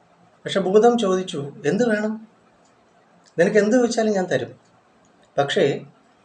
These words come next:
ഈ കുടം കണ്ടെത്തിയത് നിന്റെ മുൻ ഭാര്യയാണ്. അപ്പൊ നീ എന്ത് ആവശ്യപ്പെട്ടാലും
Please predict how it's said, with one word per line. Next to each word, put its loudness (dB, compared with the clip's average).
ഈ 0
കുടം 2
കണ്ടെത്തിയത് 0
നിന്റെ 2
മുൻ 2
ഭാര്യയാണ്. 2
അപ്പൊ 0
നീ 6
എന്ത് 6
ആവശ്യപ്പെട്ടാലും 2